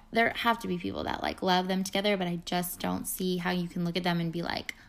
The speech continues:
"Goals, like, this is totally," like, I guess, though, honestly, it's kind of the same as people that ship, like, Pacey, I mean, um, Peyton and Lucas, because they seem like siblings to me. Like, they look like siblings to me, and I just don't see, like,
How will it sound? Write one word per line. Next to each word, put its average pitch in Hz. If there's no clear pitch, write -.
"Goals, 180
like, -
this 185
is 175
totally," 170
like, -
I 233
guess, 277
though, 196
honestly, 190
it's 180
kind 202
of 196
the 185
same 180
as 175
people 175
that -
ship, 175
like, 185
Pacey, 175
I 185
mean, 175
um, -
Peyton 190
and 170
Lucas, 247
because 196
they 170
seem 190
like 190
siblings 190
to -
me. 202
Like, 175
they 185
look 165
like 202
siblings 196
to -
me, 196
and 185
I 180
just 175
don't 175
see, 180
like, -